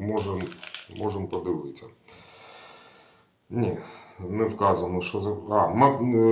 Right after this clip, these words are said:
Максим, Вітавакс. А, фунгіцид плюс стимулятор. Е, я ще,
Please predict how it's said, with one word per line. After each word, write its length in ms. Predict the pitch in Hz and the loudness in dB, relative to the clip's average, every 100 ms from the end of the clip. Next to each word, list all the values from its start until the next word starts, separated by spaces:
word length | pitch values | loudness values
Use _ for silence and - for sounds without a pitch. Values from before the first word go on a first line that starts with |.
| 110 | 6
Максим, 840 | 113 117 117 - 196 202 202 196 170 - - _ _ _ _ _ _ _ _ _ _ _ _ _ _ 87 92 90 92 | 6 4 2 -2 -2 -2 0 0 -2 -8 -20 _ _ _ _ _ _ _ _ _ _ _ _ _ _ -20 -14 -8 -2
Вітавакс. 1160 | 113 113 101 92 127 160 165 - - - - - _ _ _ _ _ _ _ _ _ _ _ - | 0 0 2 2 4 6 6 2 -8 -12 -14 -20 _ _ _ _ _ _ _ _ _ _ _ -4
А, 120 | 90 | -2
фунгіцид 640 | - 131 123 139 - - | 0 2 4 4 2 0
плюс 220 | 113 107 | 0 -2
стимулятор. 640 | - 101 90 85 - - - - _ - - - _ _ 90 | -2 -2 -2 -2 -6 -12 -18 -20 _ -20 -20 -20 _ _ -8
Е, 460 | 98 92 92 90 87 85 80 80 76 71 - - - - - 78 92 104 139 | -2 0 4 4 2 0 -2 -2 -4 -8 -10 -14 -16 -18 -16 -12 0 2 6
я 260 | 175 170 | 8 8
ще, 720 | 156 - - 131 131 131 120 | 6 0 -2 0 2 2 2